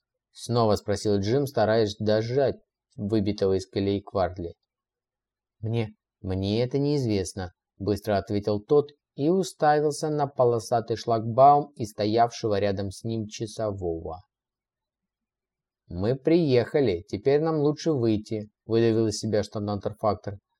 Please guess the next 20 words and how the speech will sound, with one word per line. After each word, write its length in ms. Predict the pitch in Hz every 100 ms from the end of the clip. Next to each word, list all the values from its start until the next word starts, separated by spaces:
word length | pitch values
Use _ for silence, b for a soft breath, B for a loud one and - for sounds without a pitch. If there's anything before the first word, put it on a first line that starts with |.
| _ _ -
Однако 480 | 95 101 135 175 175
в 60 | 165
этот 300 | 165 165 165
момент 320 | 160 165 151
шлагбаум 580 | - 123 113 117 113 110
начал 300 | 101 - 104
подниматься, 800 | 113 104 110 113 139 165 - 135
и 40 |
машина 460 | 104 92 - 123 -
поехала 560 | 90 87 87 - 92
дальше. 400 | 90 85 82 - - _ _ _ _ _ _ _ _ -
По 120 | 87
всему 340 | - 110 123
было 220 | 117 113
видно, 320 | 110 135 120 95
что 180 | -
Квардли 460 | - 113 135 135 131
избегал 580 | 123 139 151 165 135 98
продолжения 680 | - 101 101 101 101 98 95
разговора. 640 | 95 98 104 95 92 87